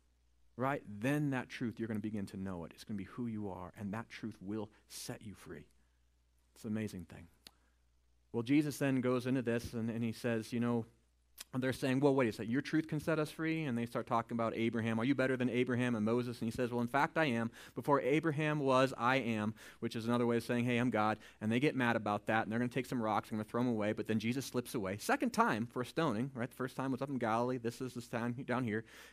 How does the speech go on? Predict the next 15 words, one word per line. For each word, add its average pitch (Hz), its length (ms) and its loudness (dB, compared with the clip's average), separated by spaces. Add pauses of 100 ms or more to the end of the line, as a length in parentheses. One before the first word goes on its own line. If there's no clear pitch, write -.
And 98 140 -4
Jesus 123 300 0 (180)
slips 185 320 2
away, 139 320 4
and 117 140 0
they 113 60 0
can't 135 200 0
stone 117 200 0
him 117 60 2
because 104 280 -4
it's - 160 -10
not 95 180 -4
his 107 180 -8
time 160 300 0
yet. 87 220 -4